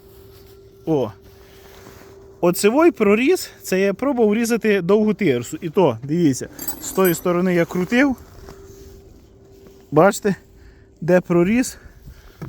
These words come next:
а де саморіз. Бо не вірив, е, як це ж таке може бути, за-, закрутило. Ну, зараз ще раз покажу. Дивіться, бачите, бачили, що нема ніяких дюрок. Показую без склейок. То зараз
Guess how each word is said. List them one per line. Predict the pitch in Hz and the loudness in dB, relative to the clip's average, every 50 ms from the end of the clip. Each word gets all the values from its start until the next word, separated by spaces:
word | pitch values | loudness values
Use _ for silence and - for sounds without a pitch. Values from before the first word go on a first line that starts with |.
| - - | -10 -8
а | 135 147 | -6 -2
де | 165 190 190 | 0 0 0
саморіз. | - - 202 190 190 190 165 143 123 107 104 - - - - - - - - - - - - - - - - - - - - - - - - - - - - | 0 2 2 2 2 2 2 0 0 -2 -4 -8 -12 -14 -16 -20 -20 -20 -20 -20 -20 -20 -20 -20 -20 -20 -20 -20 -20 -20 -20 -20 -20 -20 -20 -20 -20 -14 -10
Бо | 143 151 147 160 165 180 170 | -8 -4 0 0 2 2 2
не | 165 185 185 | 2 0 0
вірив, | 220 254 269 262 247 208 - 190 | 0 0 0 0 -2 -2 -4 -4
е, | 160 165 180 175 170 | -6 -4 -4 -4 -2
як | 175 180 190 196 185 | 0 2 2 2 0
це | - 180 | -2 -4
ж | 160 - | -4 -4
таке | 170 160 - 160 | -2 0 0 2
може | 165 160 156 160 185 | 2 2 0 0 0
бути, | 185 202 247 247 - 233 202 - - - - - - - - - - | 0 0 0 0 0 0 -4 -6 -8 -18 -20 -20 -20 -20 -20 -12 -8
за-, | 147 139 175 175 156 165 | -2 0 2 2 2 2
закрутило. | 160 190 - - 196 196 175 170 170 135 120 120 131 143 | 2 2 2 0 0 0 2 2 4 4 4 2 2 0
Ну, | 156 | 2
зараз | 156 196 226 226 196 - | 4 4 4 4 2 0
ще | - 208 214 | 0 0 2
раз | 208 190 185 - | 2 0 -2 -4
покажу. | - 180 160 - 151 127 117 117 113 107 - - 120 | -6 -8 -6 -4 -4 -4 -4 -6 -8 -10 -12 -8 -6
Дивіться, | 143 139 127 117 104 - 127 | -4 -2 -2 -4 -4 -4 -2
бачите, | 147 175 202 202 - - 180 - - - - - - - - | 0 0 0 0 0 -4 -10 -12 -14 -16 -20 -20 -20 -6 0
бачили, | 165 196 220 - 247 214 185 | 2 2 2 2 -2 -4 -4
що | 175 - 185 | -4 -2 -2
нема | 180 180 190 196 202 | -2 -2 -2 -2 -2
ніяких | 196 190 190 190 185 - 185 180 170 | -2 -2 -2 -4 -2 -2 -2 -2 -2
дюрок. | 170 202 208 208 190 170 - - - - - - - _ - - _ _ - - - - - - _ | -2 0 0 0 0 -2 -4 -8 -16 -20 -20 -20 -20 _ -20 -20 _ _ -20 -20 -20 -20 -20 -18 _
Показую | - 151 143 - 202 208 202 175 170 185 180 | -10 -10 -6 -2 -2 -2 0 0 -2 -2 -2
без | 165 160 165 - | -2 -2 -4 -4
склейок. | - - - - 180 165 143 120 113 110 110 - - - - | -6 -8 -4 0 2 4 4 4 2 -2 -6 -10 -16 -12 -6
То | - 139 135 | -4 -4 -2
зараз | 131 147 147 147 147 143 - - | 0 0 2 2 0 0 -2 -6